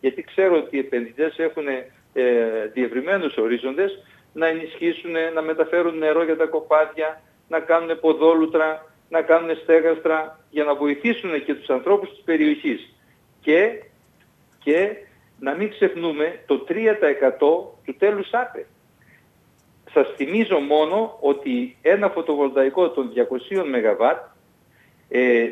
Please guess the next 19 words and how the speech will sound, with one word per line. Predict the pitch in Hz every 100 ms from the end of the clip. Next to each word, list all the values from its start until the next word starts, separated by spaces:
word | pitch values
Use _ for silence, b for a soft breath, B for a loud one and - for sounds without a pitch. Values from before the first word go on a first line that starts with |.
| -
δίνει | - 220 202 135 -
πεντακόσιες | - 143 139 131 220 220 - 160
χιλιάδες | - 147 180 147 120 - - _ _ _
τέλος | 156 151 127 -
απε, | 113 117 180 208 - _ _ b b _
από | - 139 143
τα | 139 135
οποία | 139 - 220 165 92 85 -
τα | - 139 123 -
τριακόσια | 131 123 120 208 202 165
εξήντα | - 220 202 170
χι-, | - 139 -
εξήντα | 143 - - 135
πέντε | 190 196
χιλιάδες, | 175 143 165 180 127 - b b b b _
ε, | 131
δίνονται | 123 196 196 165 131 117 98 - -
για | 131 110 135
έργα | 143 196 165 139 113 85 -